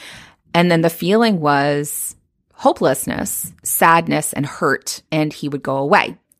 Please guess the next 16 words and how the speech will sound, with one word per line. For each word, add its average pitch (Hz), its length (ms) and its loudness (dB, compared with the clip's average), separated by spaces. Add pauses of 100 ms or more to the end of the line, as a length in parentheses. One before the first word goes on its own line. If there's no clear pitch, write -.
(720)
Exploring 254 640 2
that, 127 300 0 (120)
since - 480 -2
that 294 220 -2
wasn't 165 340 0
the - 60 -8
case, - 640 -8 (180)
we 190 220 0
looked 208 320 0
at 175 280 2 (100)
what 185 360 0
would 226 140 4
he 214 160 -4
like 185 640 0 (140)
to 185 260 -2
believe - 800 -6